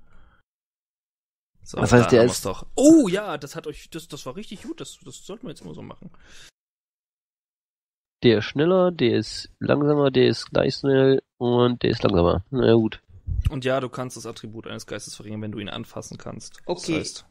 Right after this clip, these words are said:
Speaker 3: Ja, kann ich also nicht. Ähm,
Speaker 1: Hey, was, was, was bist du denn jetzt so?
Speaker 3: der ist nicht manifestiert, aber ich hab eine andere Idee.
Speaker 1: Du kannst ihn anfassen, auch wenn er nicht manifestiert bist. Du bist ja ein Dualwesen, wenn du das kennst.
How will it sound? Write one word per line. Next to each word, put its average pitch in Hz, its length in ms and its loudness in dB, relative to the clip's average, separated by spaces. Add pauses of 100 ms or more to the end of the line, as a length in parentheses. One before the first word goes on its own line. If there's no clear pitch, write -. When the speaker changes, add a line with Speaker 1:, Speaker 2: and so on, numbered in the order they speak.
(120)
Speaker 3:
Ja, 156 280 0
kann 170 220 -4
ich 156 140 -8
also 147 180 -8
nicht. - 260 -14 (800)
Ähm, 180 220 0
Speaker 1:
Hey, 147 240 -2
was, - 300 -6
was, - 260 -18
was - 120 -8
bist - 260 -10
du 131 60 -2
denn - 200 -12
jetzt - 120 -10
so? - 340 -10
Speaker 3:
der 180 120 -6
ist - 140 -6
nicht 214 180 -6
manifestiert, 202 680 -4
aber 214 220 0
ich 214 100 -8
hab - 100 -14
eine 208 100 -10
andere 214 260 -8
Idee. 156 160 -8
Speaker 1:
Du 139 140 0
kannst - 320 -2
ihn 123 100 -2
anfassen, 120 400 -6
auch 113 100 -10
wenn 117 120 -8
er 120 80 -6
nicht 120 180 -10
manifestiert 117 540 -8
bist. - 160 -10
Du - 40 -10
bist - 160 -10
ja 123 80 -6
ein 117 40 -4
Dualwesen, 120 580 -4
wenn 120 80 -6
du 120 60 -4
das - 160 -4
kennst. - 360 -6